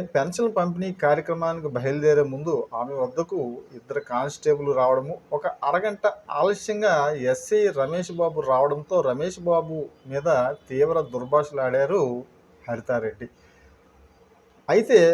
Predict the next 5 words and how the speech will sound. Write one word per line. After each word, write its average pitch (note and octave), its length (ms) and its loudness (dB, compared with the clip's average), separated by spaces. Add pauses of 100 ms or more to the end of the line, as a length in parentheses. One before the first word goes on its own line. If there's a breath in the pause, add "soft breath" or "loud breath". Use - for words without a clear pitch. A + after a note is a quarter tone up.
(340)
సమస్యాత్మక A3 760 2
కేంద్రాలకు F3 680 0
వెళ్లే D3+ 260 2
ముందు E3 340 0 (360)
బందోబస్తు F3 640 -4